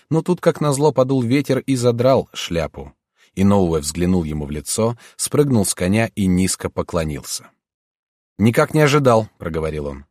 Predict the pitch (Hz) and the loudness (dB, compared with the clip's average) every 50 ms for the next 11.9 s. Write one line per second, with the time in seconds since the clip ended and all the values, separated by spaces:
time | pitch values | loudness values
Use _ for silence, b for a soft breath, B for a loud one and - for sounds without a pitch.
0 | _ b b b b b b - 120 113 127 131 139 139 135 - - 131 - - | _ b b b b b b -2 0 2 4 6 6 6 4 2 0 -2 -2 0
1 | - 113 110 101 104 117 120 - - - - - 98 - - 90 85 - - 85 | 2 2 2 4 2 2 2 0 -2 -4 -4 -4 -6 -6 -6 -8 -6 -4 -4 -4
2 | 82 80 87 - - - _ - 117 113 - - 143 - - _ _ _ _ _ | -2 -2 -2 -4 -4 -6 _ -6 -6 -6 -4 -4 -6 -6 -6 _ _ _ _ _
3 | B B B B B 131 135 135 127 - - - 120 120 117 117 117 117 - 120 | B B B B B 2 4 4 2 2 2 2 2 4 4 4 4 2 2 2
4 | 113 120 127 127 120 117 113 113 - - - 113 - - 120 113 107 110 113 113 | 4 4 6 6 4 4 4 2 0 0 -2 -4 -2 0 0 2 2 2 0 2
5 | - 165 147 104 90 - - 90 82 78 78 73 - B B B B B 135 120 | 2 4 4 4 2 0 -4 -6 -6 -6 -8 -8 -10 B B B B B -6 -4
6 | 135 131 127 135 139 - - 143 127 - - 107 - - 98 95 104 104 101 101 | -2 0 2 2 2 0 -2 -4 -4 -4 -4 -4 -4 -2 0 2 2 2 2 2
7 | 107 110 113 123 117 - - _ _ b b b b b b 127 - - 143 151 | 2 2 0 -2 -4 -6 -6 _ _ b b b b b b -4 -2 0 2 2
8 | 165 160 - - 147 139 147 147 147 143 123 - - - 135 135 135 156 156 - | 2 2 2 2 2 2 2 2 2 0 -2 -2 -2 0 2 2 4 4 2 0
9 | - - 110 104 101 98 92 82 95 101 98 - - 110 98 - 104 104 107 110 | 0 -2 -2 -2 -2 -2 0 2 2 2 2 0 -2 -6 -6 -2 -2 0 0 0
10 | 110 113 127 117 - - - - - - _ _ _ _ _ _ - 139 139 143 | 0 0 -2 -4 -4 -6 -10 -12 -16 -20 _ _ _ _ _ _ -6 -6 -4 -2
11 | 185 170 - 101 87 90 90 - - - 82 78 71 65 65 67 64 - | -2 -4 -4 -4 -4 -4 -4 -4 -4 -6 -6 -8 -8 -8 -10 -12 -16 -18